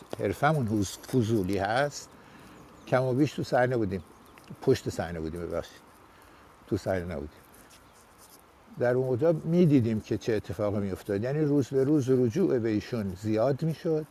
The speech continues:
و ایشون هم با حکمت، اه، می‌فرموندن به بقیه که خودتون باید اداره کنین کشور.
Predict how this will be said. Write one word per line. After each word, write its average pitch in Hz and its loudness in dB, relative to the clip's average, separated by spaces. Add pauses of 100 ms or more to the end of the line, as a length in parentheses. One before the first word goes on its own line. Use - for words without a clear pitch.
(1120)
و 113 0
ایشون 131 0
هم 151 -4
با 131 4
حکمت، 135 -2 (1300)
اه، 113 0 (600)
می‌فرموندن 156 0
به 143 4
بقیه 127 2
که 131 0 (720)
خودتون 185 2
باید 107 2
اداره 90 0
کنین 82 -10
کشور. - -14